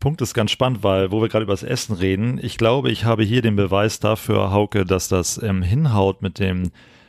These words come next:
mit der gesunden Zigarette, denn ich bin groß geworden mit dem Glaubenssatz, ich war immer sehr dünn, ja, als Teenager habe ich auf die Körpergröße ein Meter achtundneunzig, sechsundsechzig Kilo gewogen und ich hab gegessen.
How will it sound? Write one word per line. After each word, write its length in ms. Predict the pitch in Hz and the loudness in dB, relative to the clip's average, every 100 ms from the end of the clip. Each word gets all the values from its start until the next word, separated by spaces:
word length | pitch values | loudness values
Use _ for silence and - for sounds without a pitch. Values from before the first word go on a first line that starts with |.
| _ | _
mit 220 | 113 104 | -4 0
der 100 | 104 | 2
gesunden 360 | 98 92 127 - | 2 2 0 -2
Zigarette, 580 | - 104 95 110 101 95 | -2 0 2 0 0 0
denn 400 | 95 95 95 - | 2 2 0 -4
ich 160 | 131 - | -6 -2
bin 160 | 147 | 0
groß 320 | 101 110 151 | 2 0 0
geworden 340 | 120 98 98 101 | 0 2 2 2
mit 140 | 101 | 2
dem 160 | 101 92 | 0 2
Glaubenssatz, 960 | 92 110 127 101 - 98 - - - | 2 2 0 -2 0 -2 -2 -8 -8
ich 100 | 104 | -2
war 100 | 101 | 0
immer 160 | 131 147 | 4 4
sehr 160 | 101 95 | 4 2
dünn, 380 | 110 95 80 | 2 2 0
ja, 140 | 85 104 | 0 0
als 220 | 98 - | -2 -4
Teenager 500 | 117 123 110 - 98 | -2 0 0 0 -2
habe 140 | 98 | 0
ich 120 | 95 98 | -2 -4
auf 120 | - | -6
die 120 | 98 | -4
Körpergröße 640 | 110 113 101 98 98 107 | 0 0 0 0 0 0
ein 140 | 104 110 | 0 2
Meter 220 | 101 104 | 2 0
achtundneunzig, 680 | 107 - 95 98 110 104 90 | -2 -2 0 2 2 0 0
sechsundsechzig 600 | 107 - 95 98 - - | -2 -2 -2 -2 -2 -4
Kilo 220 | - 120 | -2 0
gewogen 440 | 95 87 87 95 113 | 0 2 2 2 0
und 140 | 95 | 0
ich 140 | 92 | 0
hab 160 | 120 - | 0 0
gegessen. 500 | 95 87 - 104 | 0 0 -2 -2